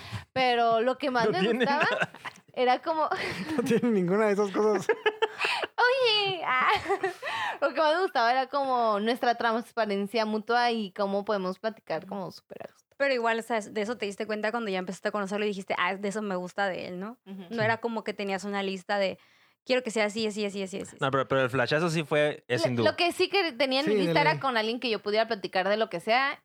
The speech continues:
Speaker 1: y que me aceptara como con mis pensamientos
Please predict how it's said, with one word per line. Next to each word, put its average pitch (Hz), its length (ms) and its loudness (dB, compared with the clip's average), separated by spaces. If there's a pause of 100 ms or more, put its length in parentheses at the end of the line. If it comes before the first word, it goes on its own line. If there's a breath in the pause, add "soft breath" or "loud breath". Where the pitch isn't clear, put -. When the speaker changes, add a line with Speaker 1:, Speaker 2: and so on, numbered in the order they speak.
Speaker 1:
y 226 140 -6
que 208 160 -2
me 196 120 -2
aceptara 180 520 -2
como 190 380 -4
con 196 220 -2
mis 175 640 -8
pensamientos 180 960 -2